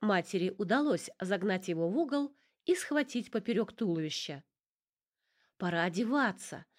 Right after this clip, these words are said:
скоро бабушка приедет», наставительно сказала она, переводя дыхание. Малыш весело дрыгал ногами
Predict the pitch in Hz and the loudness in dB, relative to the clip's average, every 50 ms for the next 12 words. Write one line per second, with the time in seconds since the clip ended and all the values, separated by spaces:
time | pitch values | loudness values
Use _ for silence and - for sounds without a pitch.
0 | _ _ _ - - - 214 240 262 262 339 294 170 165 - - - 196 - 277 | _ _ _ -6 -2 0 0 2 4 4 2 2 2 -2 -4 -6 -6 -6 -2 -2
1 | 311 302 277 254 220 156 - 143 139 - _ _ _ _ _ _ _ _ _ 202 | -2 -2 0 -2 -2 -2 -4 -10 -14 -16 _ _ _ _ _ _ _ _ _ -4
2 | 214 196 - - 233 233 214 202 - - 185 170 175 175 175 - - 196 190 175 | -4 -2 0 0 0 0 0 -2 -2 -4 -2 -2 -2 -2 -4 -4 -4 -4 -2 0
3 | 208 175 156 156 151 156 160 175 214 294 320 - _ _ _ _ _ _ _ _ | -2 -2 -2 -2 -4 -2 0 0 0 0 -2 -6 _ _ _ _ _ _ _ _
4 | - 349 320 311 247 233 196 165 175 220 214 175 202 226 - - 175 156 151 143 | 4 6 6 6 6 4 4 4 2 2 2 2 0 -2 -2 -4 -4 -4 -4 -6
5 | 143 143 135 131 - _ _ _ _ _ _ _ _ _ _ _ _ _ _ _ | -8 -8 -10 -14 -16 _ _ _ _ _ _ _ _ _ _ _ _ _ _ _
6 | _ _ _ _ _ - 214 214 214 214 214 208 196 - - - - 196 208 226 | _ _ _ _ _ 2 4 6 6 6 6 4 2 0 -4 -4 -2 0 2 4
7 | 294 294 226 - - 185 175 180 185 170 185 190 156 156 165 160 160 160 165 165 | 4 2 2 2 0 0 2 2 2 2 0 0 2 2 0 0 0 0 0 0
8 | 269 311 302 214 151 147 - | 2 2 2 0 -2 -4 -8